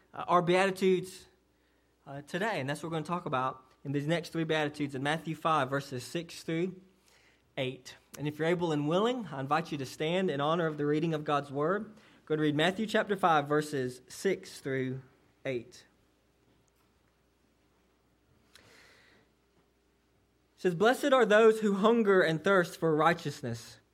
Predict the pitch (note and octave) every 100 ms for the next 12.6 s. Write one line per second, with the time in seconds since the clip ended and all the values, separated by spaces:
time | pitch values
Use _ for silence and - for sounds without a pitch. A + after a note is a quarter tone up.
0 | _ _ _ _ _ _ _ _ _ D#3
1 | D3 D#3 C#3+ C3 B2 A#2+ A#2 - _ _
2 | _ - - C3+ B2+ A#2 - G#2+ G2+ A2
3 | - _ _ _ _ _ _ _ _ _
4 | _ D3 E3 F#3 F#3 F3 E3+ D#3+ D#3+ F3+
5 | A3+ F3 - A#2+ G2+ A2 _ _ _ _
6 | _ _ _ _ _ _ _ _ - D3
7 | D#3 D#3 C3+ B2 A#2+ F3+ D3+ A2 G#2 -
8 | _ _ _ _ _ _ _ _ B2 A#2
9 | A2+ - C3 A#2 - _ _ _ _ _
10 | _ - - - D3 G#3+ B3 B3+ - -
11 | _ _ _ - D#3 D3 - F3+ F3 E3
12 | - A2 G2+ G2 -